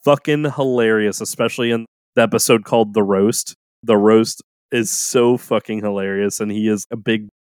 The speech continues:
reason why. And I brought up What We Do in the Shadows every time a, a new season comes out. I always recommend it. It's so good. It's honestly, like,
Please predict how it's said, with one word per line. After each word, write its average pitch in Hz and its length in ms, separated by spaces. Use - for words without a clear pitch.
reason 110 380
why. 101 340
And 113 300
I 120 140
brought 120 260
up 123 120
What 123 100
We 120 120
Do 120 100
in 117 40
the 117 80
Shadows 110 520
every 110 240
time 110 240
a, 107 80
a 113 120
new 110 180
season 104 300
comes 101 220
out. 98 220
I 104 100
always 101 240
recommend 98 380
it. 95 140
It's 113 200
so 113 440
good. 104 340
It's - 340
honestly, 127 520
like, 117 220